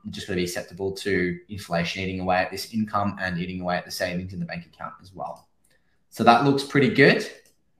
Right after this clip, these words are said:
The next one is, uh, selling some of the properties and then living off the profit. So same, same, but we've got a bigger dip.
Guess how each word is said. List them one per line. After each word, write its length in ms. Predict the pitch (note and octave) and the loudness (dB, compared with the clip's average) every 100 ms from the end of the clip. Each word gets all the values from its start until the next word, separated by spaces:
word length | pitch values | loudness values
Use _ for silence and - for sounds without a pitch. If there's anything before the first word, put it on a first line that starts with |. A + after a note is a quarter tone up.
| _ _ _ _ _ _ - | _ _ _ _ _ _ 0
The 80 | B2 | 4
next 260 | C3+ - | 4 6
one 80 | C#3+ | 4
is, 560 | A#2+ - - - - - - | 4 2 -2 -4 -6 -8 -2
uh, 400 | G#2+ G#2 G2+ F#2+ | 2 6 6 4
selling 1040 | - - - B2 B2+ B2 A#2+ A#2 A2 - _ _ _ | 0 -4 2 4 4 2 4 4 2 -4 _ _ _
some 240 | - A#2 A#2+ | -4 0 0
of 60 | |
the 120 | A#2+ | 0
properties 380 | - C3 C#3 D3+ | 0 2 2 0
and 100 | A#2+ | 2
then 260 | G#2+ G2+ G2 | 2 0 -2
living 260 | G2 G2+ | -2 -2
off 180 | G2 F2+ | -4 -4
the 60 | F2+ | -8
profit. 560 | - G#2 - - - _ _ _ _ _ _ _ - - - - | -2 -2 -2 -6 -6 _ _ _ _ _ _ _ -20 -18 -18 -12
So 720 | - - A#2 A2 G#2+ G#2+ G#2+ - _ _ _ _ _ _ _ _ _ _ _ _ _ _ _ _ _ _ | -10 -2 2 4 4 4 0 -6 _ _ _ _ _ _ _ _ _ _ _ _ _ _ _ _ _ _
same, 300 | - C#3+ C3 | 0 2 2
same, 380 | - C#3 G#3 F#3+ | 4 4 6 6
but 140 | B2+ | 4
we've 120 | A#2+ | 4
got 100 | C3 | 2
a 160 | A#2 - | 2 2
bigger 280 | A#2 F#2 E2+ | 0 0 -4
dip. 340 | F2+ - - | -6 -10 -18